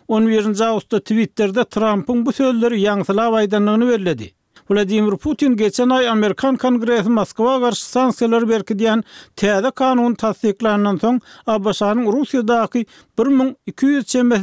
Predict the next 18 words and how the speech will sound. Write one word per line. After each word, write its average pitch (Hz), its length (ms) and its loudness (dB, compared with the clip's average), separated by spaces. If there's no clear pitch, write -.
diplomatynyň 220 760 0
ýedi 202 220 0
ýüz 269 180 0
elli 208 240 0
beşisiniň 214 560 0
kemeldilmegini 208 800 0
buýurdy. 185 480 0
Demirgalyk 233 540 2
Owganistanyň 262 760 0
Faryab 226 420 0
welaýatynda 262 680 0
bir 233 80 0
jaýyň 233 320 0
üstünden 226 420 0
düşen 214 240 0
minomyot 214 540 2
oky 240 200 -2
adyndan 196 480 0